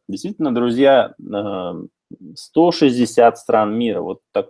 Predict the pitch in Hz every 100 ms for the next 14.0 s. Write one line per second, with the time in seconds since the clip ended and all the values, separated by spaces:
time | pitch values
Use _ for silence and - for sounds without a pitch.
0 | _ _ - 156 147 117 113 117 110 143
1 | 156 143 131 120 107 104 104 - 135 113
2 | 101 101 101 92 113 - 104 101 - 117
3 | 127 120 104 - - - 107 110 131 131
4 | 107 - - 98 90 87 - 92 113 123
5 | 160 165 - - 131 147 117 104 98 95
6 | 87 - 123 113 104 - 113 - 110 104
7 | 101 104 110 95 - 80 78 82 _ _
8 | _ _ _ 113 113 - _ - - -
9 | 104 104 101 107 117 131 127 127 - -
10 | 135 131 107 92 87 92 117 - 107 104
11 | - _ _ _ - 87 85 87 107 113
12 | - 95 - - - - 107 107 - 92
13 | 92 - 95 - 95 90 - - -